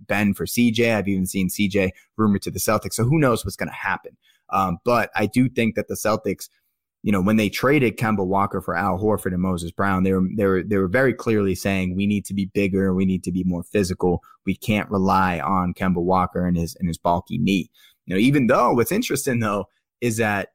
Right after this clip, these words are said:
the Hawks are doing so much of what they're doing, and they have Trae Young, who is, you know, becoming, very quickly becoming a superstar.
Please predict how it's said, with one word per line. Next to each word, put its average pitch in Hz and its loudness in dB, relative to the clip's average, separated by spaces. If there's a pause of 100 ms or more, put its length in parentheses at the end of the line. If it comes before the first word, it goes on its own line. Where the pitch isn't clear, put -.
(220)
the 185 0
Hawks - 0
are 107 0
doing 113 2
so 123 0
much 120 0
of 104 -4
what 110 -2
they're 135 2
doing, 98 0
and 98 0
they 104 0
have 107 -2
Trae 95 0
Young, 113 2
who 98 0
is, 95 -4
you 107 -2
know, 92 0
becoming, 101 -2
very 120 2
quickly 117 -4
becoming 98 -4
a - -10
superstar. 101 -4